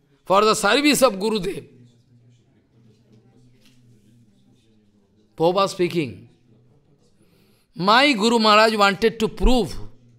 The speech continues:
that you have nothing." In first darshan, when I approached Guru Padma,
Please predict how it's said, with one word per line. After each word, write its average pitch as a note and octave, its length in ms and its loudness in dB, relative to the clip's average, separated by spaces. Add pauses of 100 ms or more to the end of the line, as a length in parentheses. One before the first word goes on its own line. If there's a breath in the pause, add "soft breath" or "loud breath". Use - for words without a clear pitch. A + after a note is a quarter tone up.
(220)
that A#3+ 240 0
you B3+ 160 4
have B3+ 160 4
nothing." B3+ 540 -2 (2250)
In D#3+ 180 -6
first A3 420 -2
darshan, G3+ 640 -2
when G3 220 -2
I A3 220 2
approached A3+ 300 0
Guru G#3+ 200 -2
Padma, F#3 840 -2